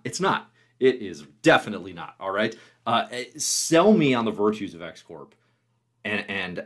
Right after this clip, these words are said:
and I will have the conversation. But Excalibur has upside, okay? Um, it, it is, it is not even close for me personally,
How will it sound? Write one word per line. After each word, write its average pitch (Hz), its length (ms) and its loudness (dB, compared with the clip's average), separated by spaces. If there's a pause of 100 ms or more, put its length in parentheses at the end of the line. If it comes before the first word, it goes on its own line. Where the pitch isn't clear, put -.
and 98 320 -8
I 107 100 -2
will 95 340 -6
have 139 340 2
the 120 60 -6
conversation. 98 840 -8 (460)
But 120 340 6
Excalibur 190 520 2
has 101 560 -4 (160)
upside, - 500 -18 (500)
okay? 101 460 -4 (160)
Um, 92 380 -10
it, 98 220 -8
it 104 120 0
is, 80 220 -10 (180)
it 98 140 -6
is 82 100 -12
not 78 220 -10
even 69 140 -20
close - 420 -16
for - 140 -6
me 76 180 -12 (120)
personally, - 400 -10